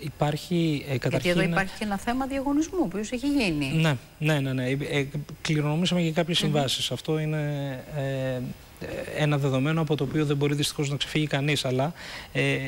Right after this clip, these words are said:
Speaker 1: πρέπει να σας πω ότι κατά τον νόμο, ε, η ερτ μπορεί και πρέπει να αναπτύξει, ε, το δικό της δίκτυο.
Speaker 2: Μμμ.
Speaker 1: Σε κάθε περίπτωση όμως, και αυτό πρέπει να το γνωρίζουμε, ε, ε,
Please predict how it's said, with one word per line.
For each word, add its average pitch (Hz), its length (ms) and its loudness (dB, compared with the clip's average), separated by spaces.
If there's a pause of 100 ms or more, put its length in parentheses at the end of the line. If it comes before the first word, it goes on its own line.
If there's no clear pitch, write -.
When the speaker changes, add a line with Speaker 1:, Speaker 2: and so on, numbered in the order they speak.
(160)
Speaker 1:
πρέπει 170 180 2
να 165 100 4
σας - 140 0
πω - 80 0
ότι 160 140 2
κατά 143 240 -2
τον 139 160 0
νόμο, 143 440 2 (260)
ε, 135 340 -4
η 143 140 4
ερτ 147 260 2
μπορεί 139 220 2
και 143 120 0
πρέπει 139 320 0
να 139 200 2
αναπτύξει, 127 580 0 (540)
ε, 127 340 2
το 139 140 0
δικό 127 240 0
της 120 160 0
δίκτυο. 147 360 0
Speaker 2:
Μμμ. 165 60 -2 (180)
Speaker 1:
Σε 254 180 -2
κάθε 185 240 2
περίπτωση 160 460 0
όμως, 147 220 -2
και - 80 -2
αυτό 156 180 0
πρέπει 147 280 0
να 143 100 2
το 135 80 -2
γνωρίζουμε, 151 580 2 (480)
ε, 156 200 2
ε, 147 80 0